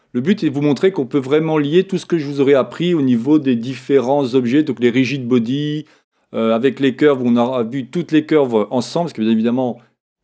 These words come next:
vous avez vu toutes les curves, parce que je vous ai fait plein de vidéos. Pas de souci, vous êtes super fort maintenant au niveau des curves, et vous allez voir qu'on peut faire ce genre de truc.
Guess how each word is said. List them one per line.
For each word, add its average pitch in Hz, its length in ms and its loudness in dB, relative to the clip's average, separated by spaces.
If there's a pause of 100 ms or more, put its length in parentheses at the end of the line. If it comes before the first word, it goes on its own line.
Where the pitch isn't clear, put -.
(120)
vous 113 120 -4
avez 135 120 4
vu 143 140 -2
toutes 139 160 -12
les 147 100 4
curves, 151 180 2
parce 113 80 -6
que 107 60 -10
je 107 80 -8
vous 113 60 -4
ai 117 60 2
fait 120 160 -2
plein 135 180 -2
de 131 60 -2
vidéos. 135 520 0 (600)
Pas 151 100 0
de - 60 -8
souci, 151 280 -4
vous 151 120 0
êtes 135 140 2
super 160 360 -2
fort 160 160 0
maintenant 143 240 -4
au 143 40 -4
niveau 131 140 -2
des 123 140 2
curves, 185 240 2
et 160 80 -6
vous 123 140 0
allez 135 100 6
voir 165 140 2
qu'on 143 100 -4
peut 131 140 -2
faire 151 120 -2
ce 131 140 -12
genre 139 140 2
de 135 100 2
truc. - 400 -10